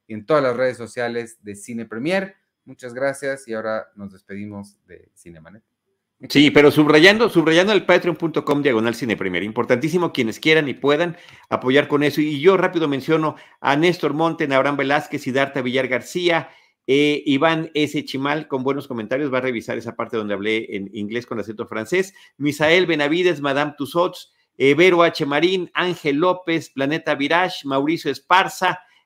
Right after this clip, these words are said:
Speaker 2: eh, Hans Landa, Rodrigo Martínez López, Víctor Ángel Chambi, Nina y Berenice García.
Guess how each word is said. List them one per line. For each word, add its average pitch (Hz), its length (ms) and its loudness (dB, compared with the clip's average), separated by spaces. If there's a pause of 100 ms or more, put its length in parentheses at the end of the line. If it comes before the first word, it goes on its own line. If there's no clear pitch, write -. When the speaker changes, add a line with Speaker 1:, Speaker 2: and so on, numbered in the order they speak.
Speaker 2:
eh, 147 720 4
Hans 180 340 0
Landa, 185 680 2
Rodrigo 165 520 -4
Martínez 151 600 -4
López, 185 640 -4 (180)
Víctor 165 440 2
Ángel 160 320 -2
Chambi, 165 500 -4
Nina 175 500 -4 (360)
y 175 380 -8
Berenice 143 760 -2
García. 113 680 -4